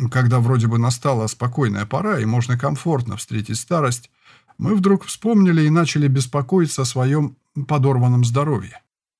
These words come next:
Пожить подольше захотелось. Я вот тут пить совсем бросил, да и не курю уже давно. И прежде всего мне хотелось бы избавиться от лишнего веса,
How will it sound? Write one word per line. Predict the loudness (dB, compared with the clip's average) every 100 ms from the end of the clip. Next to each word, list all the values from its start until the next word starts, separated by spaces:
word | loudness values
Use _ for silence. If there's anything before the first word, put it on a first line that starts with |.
| _ _ -2
Пожить | 0 2 0 -2 -2
подольше | 0 0 0 -2
захотелось. | -2 -2 -2 0 2 0 -2 _ _ _ _ _ -2
Я | 2
вот | 2 2
тут | 0 2
пить | 0
совсем | 0 -2 0 2
бросил, | 2 2 0 -2
да | 0 0
и | 2
не | 0
курю | 2 0 0
уже | 0
давно. | 2 2 2 0 -4 -16 -20 -6
И | -2
прежде | 2 2 2
всего | 0 2 2
мне | 4 2 2
хотелось | 0 0 0 0
бы | 0 2
избавиться | 2 2 0 0 -2
от | -4
лишнего | -4 -4 -2 0 2
веса, | 2 0 -4 -12